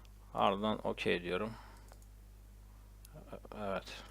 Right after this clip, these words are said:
gördüğünüz gibi kendi otomatik yazdı. Circuit bu kadar oluştu-, circuit oluşturma. Ardından projeye geri dönelim. Buraya bir tane file,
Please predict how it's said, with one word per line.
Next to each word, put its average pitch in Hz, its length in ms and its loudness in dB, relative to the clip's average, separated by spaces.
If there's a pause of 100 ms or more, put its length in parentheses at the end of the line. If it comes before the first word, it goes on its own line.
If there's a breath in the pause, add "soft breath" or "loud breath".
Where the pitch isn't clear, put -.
gördüğünüz 104 400 8
gibi 107 240 6 (1800 loud breath)
kendi 101 260 6
otomatik 101 480 4
yazdı. 101 340 8 (1600 loud breath)
Circuit - 600 12 (560 loud breath)
bu - 60 2
kadar 95 400 6
oluştu-, 95 420 -2 (500)
circuit - 280 -2
oluşturma. 113 420 -2 (1300 loud breath)
Ardından 123 560 10 (1600)
projeye 107 440 6
geri 107 220 8
dönelim. 92 400 2 (500 loud breath)
Buraya 107 260 8
bir 117 60 2
tane 92 300 4
file, 95 500 6